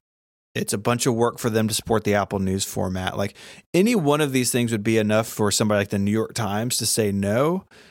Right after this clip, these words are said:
But add it all together, like, New York Times actually has, like, they just had, uh, something a couple weeks ago about, like, their publisher, uh, or publishing base, like, the money they're making. Like, they're okay. The Washington Post is fine. Like,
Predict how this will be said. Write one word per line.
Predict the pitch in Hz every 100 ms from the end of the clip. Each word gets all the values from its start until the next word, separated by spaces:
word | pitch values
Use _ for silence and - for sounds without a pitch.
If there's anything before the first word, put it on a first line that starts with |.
| -
But | 120 -
add | 131 151
it | 151
all | 135 127
together, | 107 104 147 135 107 104
like, | 107 - _ -
New | 135
York | 151 -
Times | 139 147 143 123
actually | 127 - 123
has, | 117 113 110 - -
like, | 110 -
they | 120
just | 117 -
had, | 120 113 113 - - - _ _ _
uh, | 107
something | - 127 131 120
a | 110
couple | - 131 120
weeks | 131 -
ago | 123
about, | 113
like, | 110
their | - 110
publisher, | 123 120 135 - 117 107 _ _ 113
uh, | 104 101 101 104 _ -
or | 101
publishing | - 123 123 120
base, | 113 117 117 -
like, | 104 98
the | 101
money | 101 117 131
they're | 120 120
making. | 117 117 117
Like, | 107 - _ - _ _ _ _
they're | 113 131 156
okay. | 156 160 156 110 98
The | 110
Washington | 123 - 135 120
Post | 127 123
is | 127 -
fine. | 120 127 98 90
Like, | 95 92